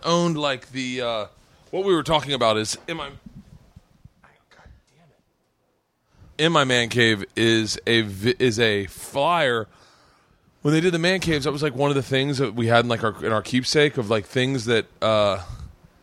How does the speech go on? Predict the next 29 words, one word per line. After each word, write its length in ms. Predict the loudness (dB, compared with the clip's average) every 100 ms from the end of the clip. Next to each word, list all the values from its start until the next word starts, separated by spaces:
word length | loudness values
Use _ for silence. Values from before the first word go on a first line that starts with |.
| _ -20 _
that 100 | -2
they 120 | 2
wanted 200 | 2 0
to 80 | -4
put 140 | -6 -4
on 40 |
the 60 | -2
walls. 360 | 0 0 -2
And 60 | -6
it's, 120 | -4
as 180 | -2 -2
you 60 |
can 80 | -4
tell, 160 | -2 -2
these 180 | -2 -6
are 60 |
none, 280 | -2 0 0 0
I 60 |
haven't 160 | -2 -4
changed 300 | -6 -6 -4
any 160 | -4 -4
of 40 |
these, 200 | -4 -6
and 80 | -6
these 120 | -6
are 60 | -2
all 220 | 0 0
just 180 | -2 -6
from 200 | -8